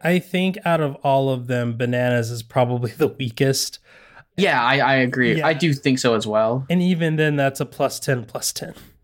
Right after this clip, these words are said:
Speaker 1: You know?
Speaker 2: Yeah, it's a plus, yeah,
Speaker 1: Distributed.
Speaker 2: exactly, yeah.
Speaker 1: So, yeah, it, it can be, it can be a, a challenge to choose. I think you just choose whatever is gonna help you get to the next level. And then the last turn,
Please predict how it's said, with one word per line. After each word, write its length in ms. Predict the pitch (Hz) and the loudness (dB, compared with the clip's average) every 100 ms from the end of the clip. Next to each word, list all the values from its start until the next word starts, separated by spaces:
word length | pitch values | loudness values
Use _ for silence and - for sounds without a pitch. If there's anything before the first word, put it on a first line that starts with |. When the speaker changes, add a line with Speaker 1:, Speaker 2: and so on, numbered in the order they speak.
| _ - | _ -4
Speaker 1:
You 180 | 156 135 | -2 0
know? 60 | |
Speaker 2:
Yeah, 80 | 160 | 0
it's 100 | 117 | -2
a 40 | 131 | -4
plus, 440 | - 127 - - | -2 0 0 0
yeah, 120 | - - | -2 -4
Speaker 1:
Distributed. 140 | 117 | -4
Speaker 2:
exactly, 520 | 127 117 123 117 117 | 0 0 0 0 2
yeah. 100 | 117 | 2
Speaker 1:
So, 300 | 123 120 117 - _ _ _ _ _ _ | 0 -4 -8 -12 _ _ _ _ _ _
yeah, 300 | 170 147 135 | 2 4 4
it, 180 | 147 156 | 2 0
it 120 | 170 | -2
can 240 | 180 165 151 | 2 2 2
be, 440 | 143 139 131 131 - | 2 2 0 -4 -10
it 100 | 135 | -4
can 160 | 139 | -2
be 180 | 131 131 | 0 0
a, 200 | 123 131 - | 0 -4 -6
a 60 | 131 | -6
challenge 640 | - 139 131 131 131 113 | 2 4 6 6 2 0
to 100 | 131 | -4
choose. 380 | - 139 127 127 | -2 0 2 2
I 40 | |
think 200 | 123 127 | 0 -2
you 80 | 127 | -2
just 200 | 123 - | -4 -8
choose 280 | - 127 123 | -2 -2 0
whatever 320 | 123 120 120 | 2 2 2
is 100 | 117 | 0
gonna 320 | 131 123 120 - _ _ - | 0 0 0 -8 _ _ -8
help 260 | 143 135 131 | -4 -4 0
you 220 | 127 120 | 0 0
get 240 | 120 131 | -2 -2
to 80 | 139 | 2
the 80 | 123 | 2
next 260 | 120 113 | 0 -2
level. 240 | 127 117 131 | -2 -2 -2
And 180 | 156 170 | -2 0
then 120 | 170 | 0
the 100 | 156 | 0
last 480 | 143 143 143 - - | 0 0 -2 -6 -6
turn, 480 | 151 143 143 139 | -2 -2 -2 -4